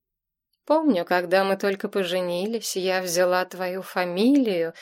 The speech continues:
и неделями практиковалась ставить новую подпись своими витиеватыми буквами. Я была так счастлива стать твоей женой,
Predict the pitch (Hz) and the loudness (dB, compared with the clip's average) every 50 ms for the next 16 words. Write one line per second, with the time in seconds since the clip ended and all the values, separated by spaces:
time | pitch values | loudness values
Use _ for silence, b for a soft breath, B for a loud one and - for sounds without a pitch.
0 | B B B 196 180 180 180 180 180 180 160 160 170 202 233 247 254 247 233 220 | B B B -4 -4 -2 -2 -2 -4 -4 -4 -2 2 4 4 4 4 4 2 0
1 | 214 214 208 - 196 190 190 - - 202 196 - 202 185 175 175 185 202 202 196 | 0 -2 -2 -2 -2 -2 -2 -4 -6 -8 -4 -2 0 0 0 2 2 0 0 0
2 | 190 185 - - - - - - 196 190 196 190 185 185 190 - - 190 180 180 | -2 -2 -4 -4 -4 -6 -4 0 2 2 2 0 -2 -6 -10 -8 -6 -4 -2 0
3 | 190 196 208 202 185 180 180 175 175 - - - 196 214 208 - - - - 175 | 0 0 0 0 -4 -6 -6 -6 -8 -6 -2 -2 0 0 -2 -4 -10 -14 -10 -6
4 | - - - - - - - 180 190 185 180 175 175 175 180 180 170 165 185 185 | -6 -6 -4 -4 -4 -4 -2 0 0 0 0 0 -2 -4 -6 -6 -6 -4 -4 -4
5 | - - 196 175 170 165 156 165 170 165 170 - 180 175 170 170 165 156 151 156 | -2 0 0 0 0 0 -2 -2 -2 -4 -2 -2 -4 -4 -2 -4 -6 -6 -6 -8
6 | 151 151 - - 165 156 147 139 147 160 - b b b b b b b b b | -8 -10 -10 -14 -12 -10 -8 -8 -8 -10 -12 b b b b b b b b b
7 | b b b b 185 170 175 180 175 165 175 180 - 170 165 - _ - 233 240 | b b b b -12 -10 -10 -10 -6 -4 -4 -2 -2 -2 -4 -6 _ -10 -10 -10
8 | - - - - - - - 226 214 - - - - 180 165 165 156 156 - - | -8 -6 -6 -4 -4 -4 -4 -6 -8 -8 -6 -6 -4 -4 -4 -4 -4 -6 -6 -8
9 | - - 190 175 - - - - 185 175 170 170 165 170 175 175 170 165 - 160 | -10 -12 -14 -12 -12 -12 -12 -10 -8 -8 -8 -8 -8 -8 -8 -6 -4 -4 -4 -4
10 | 156 165 175 208 233 226 226 - | -4 -6 -8 -10 -10 -10 -12 -18